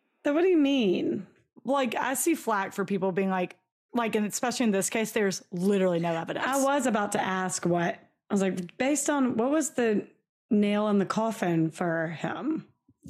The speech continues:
Speaker 1: for Matt?
Speaker 2: All of the circumstantial evidence
Speaker 1: Yeah.
Speaker 2: together. I mean, there was a hundred, I mean, absolutely pro-, um, reasonable doubt, but.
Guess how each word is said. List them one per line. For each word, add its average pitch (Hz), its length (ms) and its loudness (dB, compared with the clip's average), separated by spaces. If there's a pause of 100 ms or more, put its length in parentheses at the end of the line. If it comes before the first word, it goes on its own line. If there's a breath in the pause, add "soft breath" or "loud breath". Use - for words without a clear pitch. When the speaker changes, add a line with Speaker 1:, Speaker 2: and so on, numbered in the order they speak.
Speaker 1:
for 185 100 -2
Matt? 175 400 0 (260)
Speaker 2:
All 214 340 2
of 190 80 0
the 196 100 0
circumstantial 175 760 -4
evidence 170 560 -6 (220)
Speaker 1:
Yeah. 175 200 2
Speaker 2:
together. 170 260 -2 (340)
I 220 60 -4
mean, 196 120 2
there 196 140 2
was 185 220 -2 (140)
a 214 100 0
hundred, 175 360 -4
I 185 100 -4
mean, 175 160 -4
absolutely 175 560 -4 (280)
pro-, 180 140 -4 (100)
um, 160 480 -4 (720)
reasonable 170 400 -2
doubt, - 340 -8 (460)
but. - 260 -8